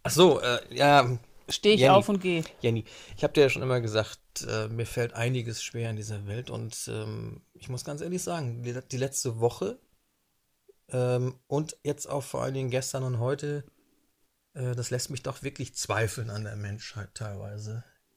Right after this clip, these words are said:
Speaker 1: Ich meine, okay, das ist jetzt spät, aber abends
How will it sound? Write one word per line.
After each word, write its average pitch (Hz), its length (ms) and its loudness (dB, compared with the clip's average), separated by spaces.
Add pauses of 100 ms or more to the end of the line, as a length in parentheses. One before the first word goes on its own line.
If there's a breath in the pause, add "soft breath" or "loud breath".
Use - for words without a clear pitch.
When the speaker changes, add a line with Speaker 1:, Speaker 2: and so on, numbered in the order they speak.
(140)
Speaker 1:
Ich - 60 -8
meine, 123 140 2
okay, 139 160 0
das 127 120 0
ist 143 120 -2
jetzt 143 160 4
spät, 135 320 -2
aber 120 220 0 (840 loud breath)
abends 143 560 -2